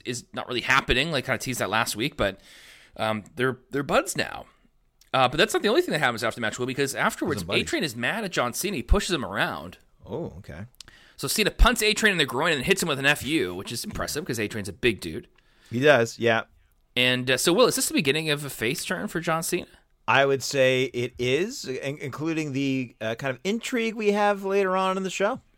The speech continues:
Speaker 2: I'd say we're, we're looking at the, um, the genesis, the, uh, the zygote of the John Cena babyface run
Speaker 1: Zygote.
Speaker 2: that would last from whenever he turns babyface till checks watch,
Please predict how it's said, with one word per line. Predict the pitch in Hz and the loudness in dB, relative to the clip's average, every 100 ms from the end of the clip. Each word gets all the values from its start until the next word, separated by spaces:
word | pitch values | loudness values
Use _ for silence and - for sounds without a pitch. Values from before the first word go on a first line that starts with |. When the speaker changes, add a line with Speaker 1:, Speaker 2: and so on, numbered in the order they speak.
| _ - | _ -10
Speaker 2:
I'd | 107 - | -10 -6
say | 110 107 | -4 -4
we're, | 104 104 | -4 -6
we're | 107 113 | -6 -6
looking | 113 113 107 | -6 -6 -8
at | 98 - | -8 -10
the, | 107 98 95 | -8 -6 -8
um, | 92 92 87 - - - _ _ _ _ | -8 -10 -12 -16 -20 -20 _ _ _ _
the | - | -12
genesis, | 90 143 175 - 113 82 - - - _ _ _ | 0 2 2 0 -2 -2 -8 -14 -18 _ _ _
the, | - 101 101 101 | -12 -8 -6 -4
uh, | 95 95 95 92 | -2 -2 -4 -6
the | 104 | -6
zygote | 107 135 175 123 73 - - _ - | 4 6 6 4 0 -10 -20 _ -10
of | 107 | -8
the | 101 | -6
John | 107 127 127 | -2 0 0
Cena | - 127 123 110 101 85 | -2 -4 -2 0 -2 -2
babyface | 123 135 127 123 120 120 | -4 -2 -2 -2 -2 -2
run | 120 120 110 | -2 -2 -4
Speaker 1:
Zygote. | - | -6
Speaker 2:
that | 117 107 | -2 -2
would | 113 | -2
last | 117 120 120 - | 0 2 0 -4
from | - 117 107 104 98 95 | -8 -4 -2 -4 -6 -10
whenever | - 104 117 117 | -10 -4 -2 -2
he | |
turns | - 120 113 | -4 -4 0
babyface | 113 113 110 113 113 - | -2 -2 -2 -2 -2 -10
till | - 117 113 113 107 _ _ _ _ - | -4 0 2 0 -4 _ _ _ _ -12
checks | 110 110 107 | -8 -6 -4
watch, | 107 104 - | -2 -2 -6